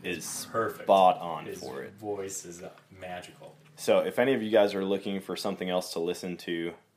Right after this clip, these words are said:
Speaker 2: once you finish all my podcasts, obviously,
Speaker 1: Yeah.
Speaker 2: <laughs> but, uh, download the Old Man and the Boy audiobook
Speaker 1: Yeah.
Speaker 2: because
Speaker 1: Yeah.
Speaker 2: it is amazing. And why don't you share kind of the premise of the book or, you know,
Speaker 1: Yeah,
Speaker 2: how it's
Speaker 1: so
Speaker 2: written?
Speaker 1: and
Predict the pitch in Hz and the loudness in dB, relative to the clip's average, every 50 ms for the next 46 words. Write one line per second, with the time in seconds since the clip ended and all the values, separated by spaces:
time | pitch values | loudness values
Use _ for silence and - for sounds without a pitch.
0 | _ _ _ _ _ 92 90 87 87 - - - - _ _ _ 82 82 78 - | _ _ _ _ _ -6 -4 -4 -6 -8 -12 -14 -16 _ _ _ -16 -14 -12 -10
1 | 87 87 87 - - 82 85 82 76 76 - 85 82 - - - 78 76 - - | -8 -8 -6 -6 -6 -6 -4 -6 -8 -6 -4 -4 -4 -4 -4 -4 -6 -6 -4 -4
2 | - - 80 80 80 82 - - 104 110 120 - - - 151 139 143 165 160 143 | -6 -6 -4 -4 -6 -6 -4 -4 -4 -4 -4 -4 -2 2 2 4 6 6 4 4
3 | - - - - - - - - - - - - - - - 110 104 98 95 95 | 4 2 0 -4 -10 -12 -12 -14 -16 -18 -20 -20 -6 2 4 6 8 8 8 6
4 | - - - - 107 107 113 110 113 113 113 110 107 104 104 98 - - - 101 | 4 2 -4 -10 0 4 6 6 6 6 6 6 6 4 2 -2 -8 -2 0 2
5 | 85 80 101 107 104 98 92 92 95 92 87 80 82 85 85 85 78 64 76 80 | 4 6 6 4 4 4 0 0 0 -2 -2 -2 -2 0 0 0 0 0 0 0
6 | 82 82 76 73 73 73 67 69 67 - - - - 85 80 - 95 85 80 80 | -2 -2 -4 -6 -6 -6 -6 -8 -8 -8 -12 -10 -10 -10 -8 -4 -4 -4 -4 -4
7 | - - 98 101 101 92 82 76 - - - _ _ _ _ - 92 90 90 92 | -8 -6 -4 -2 -2 -2 -4 -6 -8 -14 -18 _ _ _ _ -8 -6 -4 -4 -2
8 | 92 90 90 82 80 76 64 65 69 - - _ _ _ _ _ - 90 90 87 | -2 -2 -4 -6 -8 -10 -12 -12 -14 -16 -18 _ _ _ _ _ -10 -6 -6 -6
9 | 82 80 78 76 - - _ _ _ _ _ _ _ _ _ _ _ _ _ - | -6 -8 -10 -12 -14 -16 _ _ _ _ _ _ _ _ _ _ _ _ _ 0
10 | 98 123 135 117 - - 110 101 - - 101 92 87 - 101 92 92 92 85 85 | 2 2 2 0 -2 -4 -4 -4 -2 0 0 0 0 -2 -4 -4 -4 -4 -4 -4
11 | 80 78 78 76 - _ _ _ _ _ _ _ _ _ - 110 92 90 87 - | -4 -4 -4 -8 -10 _ _ _ _ _ _ _ _ _ -4 -4 -4 -4 -6 -8
12 | - 87 80 87 82 87 85 90 90 - - 76 71 - - - - 98 - 113 | -10 -10 -10 -6 -4 -4 -2 -2 -4 -6 -8 -10 -10 -10 -10 -10 -8 -6 -4 -2
13 | 117 - 98 87 80 80 80 101 104 90 85 62 65 76 - 104 104 104 101 98 | 0 2 2 4 2 2 0 -2 -2 -2 -2 -2 -4 -10 -12 -12 -12 -12 -12 -14
14 | - | -16